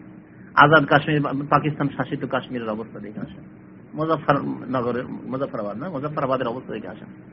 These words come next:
কি অবস্থা। হয় আপনি ধ্বংস হয়ে গেলেন আপনার ধন সম্পদের আগে, দুনিয়ার যেসব জাঁকজমকপূর্ণ, উম, ভোগের বস্তুগুলি ছিল তার আগেই, আর না হলে আপনার চোখের সামনে সেগুলি কি হয়ে গেল? সুম্মা ইয়াহিজ, শুকিয়ে গেল, ওই ফসল শুকিয়ে যাওয়ার মতো অবস্থা।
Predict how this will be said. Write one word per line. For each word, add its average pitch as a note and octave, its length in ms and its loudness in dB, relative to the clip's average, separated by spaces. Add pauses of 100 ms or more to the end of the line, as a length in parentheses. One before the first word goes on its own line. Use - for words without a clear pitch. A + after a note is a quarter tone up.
(220)
কি - 80 -10
অবস্থা। - 440 -12 (600)
হয় E3 160 8
আপনি D#3+ 640 6
ধ্বংস G3 260 6
হয়ে A3 220 8
গেলেন A3 220 6
আপনার G3 280 4
ধন F#3+ 180 2
সম্পদের G3+ 440 0
আগে, F#3+ 260 8
দুনিয়ার F#3 360 2
যেসব F3+ 540 4
জাঁকজমকপূর্ণ, E3 680 2
উম, D#3 760 -2
ভোগের D#3+ 260 0
বস্তুগুলি E3 420 0
ছিল E3+ 200 -2
তার F3 180 8
আগেই, A#3 400 8 (480)
আর C#3+ 260 10
না D#3+ 160 6
হলে E3+ 260 2
আপনার D3+ 360 4 (120)
চোখের C#3+ 240 -6 (140)
সামনে C#3+ 240 -8
সেগুলি C3 360 -6
কি C#3 240 -4
হয়ে A#2 200 0
গেল? D3+ 240 -2
সুম্মা D#3 220 -6
ইয়াহিজ, A#2+ 260 -2 (200)
শুকিয়ে C3 380 -6
গেল, F#2+ 200 -8 (460)
ওই A#2 80 -14 (100)
ফসল C3 260 -6
শুকিয়ে B2 340 -8
যাওয়ার A2+ 200 -6
মতো D#3+ 220 -10
অবস্থা। G2+ 480 -10